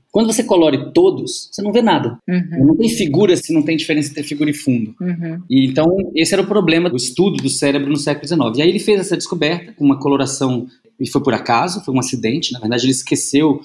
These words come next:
Speaker 1: o cérebro por mais horas do que deveria, e quando ele viu que aqueles sais de prata tinham corado poucas células, e dava, dava pra ver as células muito bem. Só que como os microscópios eram muito ruins,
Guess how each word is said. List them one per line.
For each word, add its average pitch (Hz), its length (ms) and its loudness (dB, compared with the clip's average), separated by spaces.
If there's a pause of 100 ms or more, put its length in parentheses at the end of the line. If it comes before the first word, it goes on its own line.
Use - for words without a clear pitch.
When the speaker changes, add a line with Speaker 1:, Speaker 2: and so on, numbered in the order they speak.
Speaker 1:
o 131 80 -12
cérebro 123 580 0
por 113 140 -4
mais 131 240 0
horas 123 240 0
do 120 80 -6
que 127 100 -4
deveria, 127 500 2
e 165 140 2
quando 160 160 -4
ele 170 140 0
viu 165 340 2
que - 180 -20
aqueles 139 260 -2
sais 131 200 0
de 135 80 -4
prata 131 300 -4
tinham 139 480 2
corado 131 500 0
poucas 196 360 2
células, 151 360 0
e 160 60 0
dava, 165 340 -2
dava 147 180 -2
pra 156 140 -2
ver 156 120 0
as 147 80 -2
células 156 280 -2
muito 160 240 0
bem. 117 280 -4 (200)
Só 233 120 -2
que - 100 -6
como 294 160 2
os 226 100 2
microscópios 170 580 0
eram 135 140 2
muito 127 240 2
ruins, 127 580 0